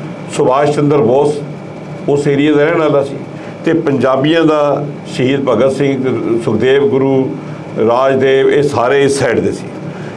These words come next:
ਇਹ ਬਹੁਤ ਵੱਡਾ ਇੱਕ ਪਲੈਨਿੰਗ ਨਾਲ ਕੰਮ ਹੋਇਆ ਸੀ, ਇਹਨਾਂ ਨੇ ਵੀ ਕੁਰਬਾਨੀਆਂ ਕੀਤੀਆਂ। ਪਰ ਜਿਤਨੀ ਭਾਰਤ ਦੇਸ਼ ਆਜ਼ਾਦ ਹੋਇਆ,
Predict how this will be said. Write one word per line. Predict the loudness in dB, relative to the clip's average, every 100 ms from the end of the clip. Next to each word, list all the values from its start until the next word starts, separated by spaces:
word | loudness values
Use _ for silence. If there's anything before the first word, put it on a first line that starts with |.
| -4
ਇਹ | 0
ਬਹੁਤ | 2 2 2 2
ਵੱਡਾ | 2 2 2 2 0 -4 -12 -14 -6
ਇੱਕ | -4 2 4 4 2 -4 -4
ਪਲੈਨਿੰਗ | -2 0 2 2
ਨਾਲ | 2 2
ਕੰਮ | 2 2
ਹੋਇਆ | 2 2
ਸੀ, | 2 -4 -10 -12 -14 -14 -12 -12 -4
ਇਹਨਾਂ | 0 2 2
ਨੇ | 2
ਵੀ | 2
ਕੁਰਬਾਨੀਆਂ | 2 2 2 2 2
ਕੀਤੀਆਂ। | 0 0 0
ਪਰ | 0 -2
ਜਿਤਨੀ | -2 -4 -2 0 4 4
ਭਾਰਤ | 2 2 2 2 2 0
ਦੇਸ਼ | 0 0 2 0
ਆਜ਼ਾਦ | 0 2 2 2
ਹੋਇਆ, | 2 2